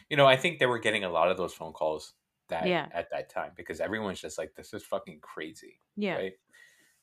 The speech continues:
Speaker 1: And what I found is that anytime you talk to people one-on-one, regardless of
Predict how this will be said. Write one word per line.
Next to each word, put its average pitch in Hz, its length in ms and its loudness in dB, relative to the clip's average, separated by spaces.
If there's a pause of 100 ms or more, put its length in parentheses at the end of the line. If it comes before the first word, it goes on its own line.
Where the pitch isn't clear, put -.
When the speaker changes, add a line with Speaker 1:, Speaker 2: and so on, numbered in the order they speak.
(160)
Speaker 1:
And 123 120 -2
what 131 120 8
I 147 120 12
found 160 440 6
is 127 200 2
that 107 380 8 (340)
anytime 135 680 0
you 101 220 -6
talk 101 380 4
to 104 100 -2
people 104 420 -2
one-on-one, 90 680 -6 (760)
regardless 110 840 4
of 90 680 -2